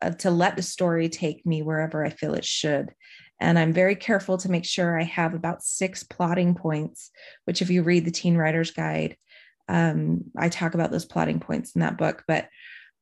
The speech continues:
I, I make sure that I have some pit stops marked along my path that I know I want to hit for sure. But even those pit stops are negotiable for me. Um, once I start writing the book,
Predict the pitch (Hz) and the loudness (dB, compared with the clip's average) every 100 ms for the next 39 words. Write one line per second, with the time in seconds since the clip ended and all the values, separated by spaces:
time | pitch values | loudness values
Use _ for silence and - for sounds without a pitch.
0 | _ - 196 190 220 254 285 277 233 214 | _ 0 0 2 4 4 4 4 4 4
1 | 220 226 202 - _ _ _ - 240 214 | 4 2 2 -2 _ _ _ -2 0 2
2 | 320 - - 185 196 - - - _ _ | 2 0 0 0 0 -4 -10 -10 _ _
3 | 202 220 226 226 - - - 208 202 190 | 2 4 4 2 -8 -2 2 4 6 6
4 | 190 208 214 - 190 175 202 180 185 - | 4 2 0 0 2 0 2 2 2 -2
5 | 165 165 185 226 226 202 185 170 175 170 | -2 2 2 2 2 0 -2 -2 -6 -8
6 | - 165 - 156 160 175 - - - - | -8 -6 0 2 2 0 -6 -20 -8 -4
7 | - - 269 320 359 285 208 214 240 - | -4 2 6 6 8 6 8 6 6 2
8 | 226 240 - 277 415 - - - _ _ | -6 -6 -2 0 -2 -4 -10 -10 _ _
9 | _ - 202 190 175 180 - 170 151 - | _ 0 4 4 4 4 2 0 -2 -2
10 | 156 - - 247 - _ - _ - 185 | -4 -4 -4 -6 -8 _ -20 _ 2 4
11 | 175 165 170 233 262 254 254 214 185 180 | 6 6 6 6 6 4 2 2 4 4
12 | 196 196 175 170 202 | 4 2 0 2 0